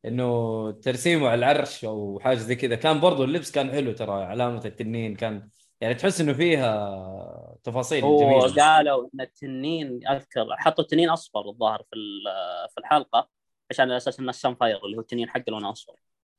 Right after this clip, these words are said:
Speaker 2: آه،
Speaker 1: ليش
Speaker 2: فهذا ديتيل
Speaker 1: أتذكر
Speaker 2: مرة
Speaker 1: الرمادي؟ ليش أتذكر الرمادي؟
Speaker 2: لا، رمادي ما له دخل. آه،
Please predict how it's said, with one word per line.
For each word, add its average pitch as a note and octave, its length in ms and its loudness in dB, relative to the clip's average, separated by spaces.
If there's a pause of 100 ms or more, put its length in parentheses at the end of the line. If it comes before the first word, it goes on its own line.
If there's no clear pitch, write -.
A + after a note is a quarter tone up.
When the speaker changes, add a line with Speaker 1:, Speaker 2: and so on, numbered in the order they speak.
(500)
Speaker 2:
آه، D3 180 -12
Speaker 1:
ليش C3+ 100 -8
Speaker 2:
فهذا D3+ 260 8
ديتيل F3+ 180 8
Speaker 1:
أتذكر - 180 6
Speaker 2:
مرة F3 80 6
Speaker 1:
الرمادي؟ D#3+ 760 2
ليش D4 220 -4
أتذكر D#3 400 -2
الرمادي؟ A2+ 500 -6 (720)
Speaker 2:
لا، D#3 140 8
رمادي F3 260 4
ما B2+ 100 0
له D3 60 0
دخل. B2 320 -4 (520)
آه، B2 800 2